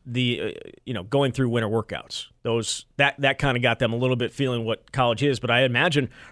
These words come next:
Ross Kalaji and the, and the strength staff are putting together programs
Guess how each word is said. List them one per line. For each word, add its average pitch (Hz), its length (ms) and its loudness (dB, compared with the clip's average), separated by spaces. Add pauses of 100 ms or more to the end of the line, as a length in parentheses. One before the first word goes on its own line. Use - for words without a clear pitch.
Ross 135 200 2
Kalaji 139 340 2
and 131 100 0
the, 117 200 -2
and 127 80 -2
the 151 60 -4
strength 180 240 0
staff 127 260 2
are 120 60 2
putting 147 260 0
together 131 300 2
programs 143 640 0